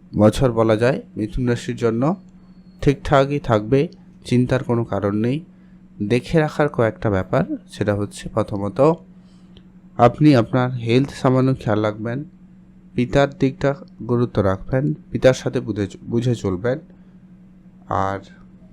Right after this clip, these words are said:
অবশ্যই, অবশ্যই নিজের সিদ্ধান্তগুলো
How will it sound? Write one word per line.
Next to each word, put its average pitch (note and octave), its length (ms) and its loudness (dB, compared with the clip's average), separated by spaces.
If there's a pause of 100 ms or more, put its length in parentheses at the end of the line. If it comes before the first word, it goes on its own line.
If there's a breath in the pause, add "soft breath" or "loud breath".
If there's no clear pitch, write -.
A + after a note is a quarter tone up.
(1040)
অবশ্যই, G#2 640 2 (760)
অবশ্যই C3 500 4
নিজের A#2 260 4
সিদ্ধান্তগুলো C3+ 960 4